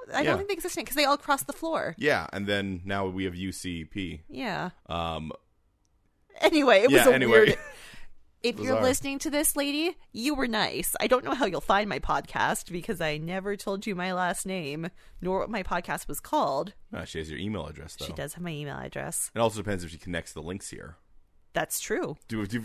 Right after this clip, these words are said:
Speaker 2: you give a lot of information at a certain point. He's like, "Wait, I met someone like that."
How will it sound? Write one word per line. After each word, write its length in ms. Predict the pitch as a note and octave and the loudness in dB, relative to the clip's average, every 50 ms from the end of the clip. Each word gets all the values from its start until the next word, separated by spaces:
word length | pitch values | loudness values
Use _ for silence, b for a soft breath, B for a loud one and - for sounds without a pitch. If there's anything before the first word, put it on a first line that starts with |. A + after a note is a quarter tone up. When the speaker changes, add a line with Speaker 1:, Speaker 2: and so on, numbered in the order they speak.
| A#2+ G#2+ | 6 6
Speaker 2:
you 120 | G#2 G#2 | 6 4
give 140 | G2+ G#2 F#2 | 2 0 0
a 40 | F#2 | 2
lot 240 | F#2 F#2+ F#2 F2+ F2 | 4 4 4 2 2
of 80 | E2 | -2
information 560 | D#2+ D2+ - - D#2+ D#2 D2 C#2 - - D#2+ B1+ | -6 -10 -10 -10 -10 -8 -8 -8 -8 -8 -8 -10
at 80 | A#1 | -10
a 20 | - | -10
certain 240 | - D#2 C#2 C#2+ D2+ | -8 -8 -8 -8 -8
point. 380 | - E2+ D2+ D2+ C#2+ - - - - b b b b b | -8 -6 -6 -6 -8 -10 -14 -18 -20 b b b b b
He's 100 | F#2 F#2 | -6 -6
like, 140 | F2 - - | -6 -6 -8
"Wait, 180 | - E2+ E2+ - - | -8 -10 -10 -8 -8
I 180 | G#2+ D3+ F3+ D3+ | -8 -8 -8 -8
met 200 | G2 D#2+ - - | -10 -12 -12 -12
someone 400 | - - - - - C#2+ C2 A#1+ | -12 -12 -12 -10 -10 -12 -12 -12
like 200 | - - - - | -12 -14 -16 -14
that." 300 | - A1+ A1 G1+ - - | -12 -10 -10 -10 -10 -12